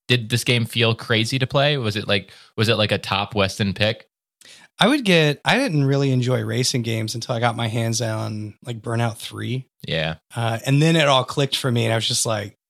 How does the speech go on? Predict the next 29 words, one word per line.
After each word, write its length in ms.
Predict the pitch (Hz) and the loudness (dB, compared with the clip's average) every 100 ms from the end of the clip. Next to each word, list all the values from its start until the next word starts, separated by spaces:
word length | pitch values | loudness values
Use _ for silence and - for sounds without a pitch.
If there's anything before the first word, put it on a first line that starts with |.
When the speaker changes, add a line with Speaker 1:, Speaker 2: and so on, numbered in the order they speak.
| _ _ _ _ _ - | _ _ _ _ _ -10
Speaker 2:
"Racing 460 | 143 156 - 110 | -4 -4 -2 -4
games, 420 | 98 98 92 95 - - | -6 -12 -14 -12 -10 -2
oh 140 | 139 | 2
my 200 | 131 104 | 2 0
God." 180 | 110 120 - - - | -2 -4 -8 -18 -2
But, 200 | 147 143 | -2 0
be-, 180 | 156 | -4
and, 200 | 156 151 147 | 2 0 2
and 100 | 135 | 2
I 100 | 123 | 2
played, 320 | - 123 117 | 0 -4 -2
like, 460 | 113 107 101 - _ _ _ _ _ _ _ - | -4 -4 -10 -18 _ _ _ _ _ _ _ -14
did 120 | 151 | -12
I 80 | 156 | -10
beat 200 | 117 117 | -12 -8
that 160 | 147 131 | -8 -6
game? 340 | 160 165 156 _ - | -6 -4 -6 _ -2
I, 160 | 143 139 | -2 0
I 60 | 147 | 2
got 360 | 190 208 - - - - _ _ | 4 4 0 -14 -20 -20 _ _
maybe 280 | - 143 127 | -2 0 2
ninety 280 | 120 113 113 | 2 2 -2
percent 320 | - 110 117 | -6 -8 -6
of 60 | 110 | -4
the 80 | 110 | -4
way 140 | 110 | -6
through 160 | - 110 | -8 -6
Burnout 320 | 113 104 101 | -4 -4 -10
three, 340 | - 107 101 | -10 -8 -10